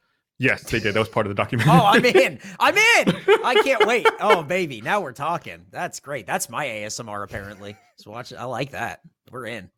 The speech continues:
Speaker 1: This episode of the Rooster Teeth Podcast is brought to you by MeUndies. Let's talk about love. We'll allow it.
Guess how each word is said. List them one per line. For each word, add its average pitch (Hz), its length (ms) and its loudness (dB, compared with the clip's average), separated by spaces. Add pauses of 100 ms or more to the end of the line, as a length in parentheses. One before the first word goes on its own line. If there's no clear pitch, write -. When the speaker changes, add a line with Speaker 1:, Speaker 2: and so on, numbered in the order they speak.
(600)
Speaker 1:
This 208 180 0
episode 147 240 0
of 123 60 -2
the 117 40 -4
Rooster 120 220 -8
Teeth - 60 -12
Podcast 208 320 0
is 151 100 -8
brought 120 180 0
to - 60 -10
you 117 40 -8
by 110 180 0
MeUndies. 135 680 -2
Let's 196 160 0
talk 180 160 2
about 165 180 2
love. 98 320 -4 (180)
We'll 139 140 -2
allow 147 240 4
it. 214 100 -4